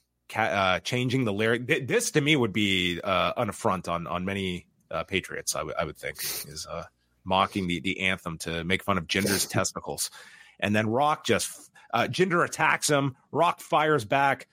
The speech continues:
spine buster, people's elbow. He was so into this, his belt came off,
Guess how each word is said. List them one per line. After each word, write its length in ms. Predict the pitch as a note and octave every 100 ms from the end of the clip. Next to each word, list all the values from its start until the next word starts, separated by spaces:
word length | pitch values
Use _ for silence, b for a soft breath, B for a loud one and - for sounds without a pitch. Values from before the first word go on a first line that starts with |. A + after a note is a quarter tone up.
| -
spine 420 | - D#3+ D#3 C#3+
buster, 360 | C#3+ - C#3+
people's 500 | B2+ - E3 D#3 C#3+ -
elbow. 560 | C#3 C#3+ C#3 C#3 C#3 b b
He 120 | F3
was 160 | F#3+ C#3
so 220 | G3 F3+
into 180 | E3+ F3+
this, 200 | F3+ D#3+
his 120 | A#2+
belt 400 | F2 - D#3+ E3+
came 220 | - E3 D#3+
off, 320 | D#3 D#3